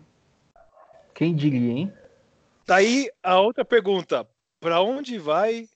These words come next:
Speaker 2: Dom Alonso das Astúrias ano que vem?
Speaker 1: Eu, eu, eu queria ver o Alonso correndo a corrida do milhão da Stock Car.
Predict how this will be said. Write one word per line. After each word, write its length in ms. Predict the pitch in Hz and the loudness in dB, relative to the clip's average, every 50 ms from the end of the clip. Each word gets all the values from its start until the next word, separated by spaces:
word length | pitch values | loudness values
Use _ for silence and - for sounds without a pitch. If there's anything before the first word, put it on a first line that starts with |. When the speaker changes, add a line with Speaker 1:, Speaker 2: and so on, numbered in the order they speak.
| _ _ _ _ - | _ _ _ _ -18
Speaker 2:
Dom 300 | 127 127 170 208 226 220 | -10 -6 -4 -2 0 0
Alonso 420 | 196 180 160 170 220 226 - 233 | 0 0 0 0 -2 -4 -4 -6
das 140 | 208 208 202 | -6 -4 -4
Astúrias 420 | 214 - - - 196 180 190 185 | -4 -4 -4 -4 -2 0 0 0
ano 140 | 185 180 175 | -2 -4 -6
que 120 | - 180 | -6 -6
vem? 200 | 156 131 117 107 - _ _ _ _ _ _ _ | -6 -6 -6 -8 -12 _ _ _ _ _ _ _
Speaker 1:
Eu, 340 | - 143 170 196 196 190 170 160 | 0 4 6 6 6 6 6 6
eu, 260 | 160 165 180 170 - | 4 2 2 0 0
eu 160 | - 180 196 | 4 4 4
queria 320 | 190 - 214 202 208 208 190 | 4 4 2 4 6 6 6
ver 160 | 156 160 185 | 6 4 4
o 100 | 196 185 | 6 6
Alonso 340 | 180 175 170 170 180 175 170 - | 4 4 4 2 0 -2 -4 -6
correndo 340 | - 185 151 165 175 180 | -4 -4 -2 -2 -2 -2
a 40 | 180 | -4
corrida 320 | 180 175 160 147 185 185 214 | -2 -4 -4 -4 -4 -6 -6
do 100 | 190 208 | -6 -6
milhão 300 | 202 196 170 160 160 165 | -6 -6 -4 -4 -4 -4
da 80 | 165 | -4
Stock 260 | 156 - - 156 151 | -6 -4 -4 -6 -6
Car. 240 | - - - - - | -6 -12 -18 -18 -20